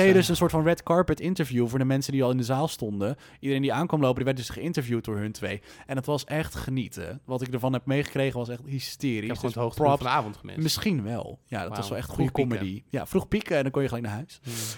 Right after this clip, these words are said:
Speaker 1: Eh, nee, maar dat was, eh, dus props aan, eh, Snorella en Heisa. Eh, jullie waren echt, eh, goed, heel, heel goed op dreef.
Speaker 2: Want die gingen ook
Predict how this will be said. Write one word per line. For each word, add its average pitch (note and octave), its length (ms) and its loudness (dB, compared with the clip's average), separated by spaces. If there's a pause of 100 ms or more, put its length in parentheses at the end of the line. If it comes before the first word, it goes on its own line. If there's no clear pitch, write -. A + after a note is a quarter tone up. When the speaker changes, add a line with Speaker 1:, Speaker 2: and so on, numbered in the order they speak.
Speaker 1:
Eh, F#3 240 4
nee, G#3+ 140 6
maar G#3+ 100 8
dat G#3 100 6
was, G#3 220 6
eh, F#3+ 200 6
dus F3+ 140 0
props G3+ 400 4
aan, D#3+ 240 2
eh, D#3 120 4
Snorella C#3+ 480 2
en C3 160 0
Heisa. B2 560 -2
Eh, A2 120 -10
jullie A#2 200 -6
waren G#2 220 -6
echt, - 200 -12
eh, G2+ 120 -8 (120)
goed, - 340 -8
heel, A#2 440 -4
heel B2 200 -2
goed - 180 -6
op F#2+ 80 -10
dreef. E2+ 480 -10
Speaker 2:
Want C#3 200 -6
die D#3+ 100 -8
gingen C3+ 260 -4
ook C3 280 0